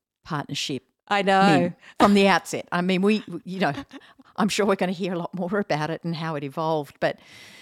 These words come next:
Speaker 1: you know, in my head, I've got Stuart just telling Paddy, "Look, l-, listen, the toilets need to be given a good scrub. Can you also file these,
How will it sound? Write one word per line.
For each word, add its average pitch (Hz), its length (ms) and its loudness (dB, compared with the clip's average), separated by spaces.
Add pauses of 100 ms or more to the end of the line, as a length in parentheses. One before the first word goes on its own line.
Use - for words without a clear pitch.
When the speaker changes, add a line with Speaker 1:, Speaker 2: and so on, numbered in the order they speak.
(160)
Speaker 1:
you 220 60 2
know, 190 140 2
in 233 200 0
my 202 220 0
head, 202 360 -6 (260)
I've 220 140 -4
got - 180 -6
Stuart - 400 -8
just - 420 -10 (420)
telling 190 280 -2
Paddy, 175 420 -6
"Look, 196 260 2 (600)
l-, 208 60 -10 (120)
listen, 202 440 -2
the 185 80 -4
toilets 240 520 0
need 208 200 2
to - 80 -8
be 165 260 -2 (200)
given 185 220 -2
a 147 40 -4
good 165 220 -8
scrub. 185 560 2 (360)
Can 240 140 4
you 254 100 4
also 254 260 0
file 190 420 2
these, 180 540 -2